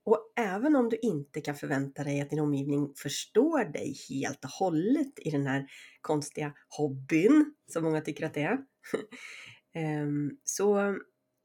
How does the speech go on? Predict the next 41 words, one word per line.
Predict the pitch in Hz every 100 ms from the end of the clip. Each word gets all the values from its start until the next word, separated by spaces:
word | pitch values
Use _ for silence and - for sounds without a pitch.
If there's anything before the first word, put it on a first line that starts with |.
| _
kommer | - 247 156 160
du | 160
i | 185
alla | 190
fall, | 202 156 139 147 - - -
eller | 202 208
så | 180 -
kommer | 233
ju | 202
de | 196 330 254
i |
alla | 165
fall | 160 185
kunna | - 175
stötta | 156 - 170 170 - - 403
dig | - 135 139 _
när | 175 165 156
det | 156
känns | - - 160 - - _ _ _
lite | 151
jobbigt. | 220 247 - - - _ - - _ _ _ _ - _ _
Det | -
kommer | - 330
du | 403
ju | 311
göra, | 180 - - - _ _ _
<laughs> | 175 170 - - 165 - 170
under | 170 143
tider. | 143 - - - 113 - - _ - - - - - _ -
Och, | 170 - _ -
eh, | 165 151
inte | 143 151
minst, | 202 349 143 139 - - -
de | 165 175 160
kan | 175
ju | 175
också | - 147 - -
glädja | 151 147 160 254 214 - 156 262
sig | 269 480 440
med | 285
dig | - - 160